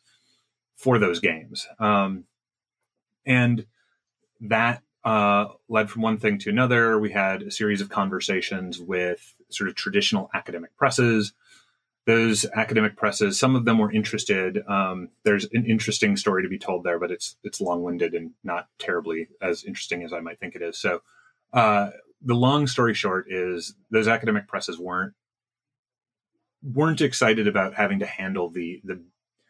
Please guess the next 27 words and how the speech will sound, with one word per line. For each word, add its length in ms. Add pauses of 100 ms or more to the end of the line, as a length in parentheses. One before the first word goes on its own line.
(260)
the 80
game 460
pieces 680
of 160
the 80
games 560 (680)
as 120
opposed 380
to 220
the 160
content 640
and 120
the 60
pedagogy. 720 (540)
Uh, 300
and 140
so 240
inevitably, 720 (560)
uh, 160
the 80
last 300
one 400
we 160
were 280
in 280
conversation 640
with 280